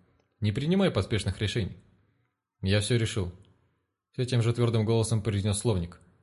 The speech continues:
«Из органов я уволюсь, извините». «Ни хрена ты не уволишься!»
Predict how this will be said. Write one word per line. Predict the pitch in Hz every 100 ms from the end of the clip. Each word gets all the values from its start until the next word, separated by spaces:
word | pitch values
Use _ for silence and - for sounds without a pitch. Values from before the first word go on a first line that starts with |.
| _ _ _
«Из | 104 101
органов | 123 120 113 110
я | 113
уволюсь, | 117 113 87 - - -
извините». | 101 98 104 87 - - _ _ _ _ _ _ _
«Ни | 104 101
хрена | - 113 147 165
ты | 143
не | 143
уволишься!» | 143 139 95 - 82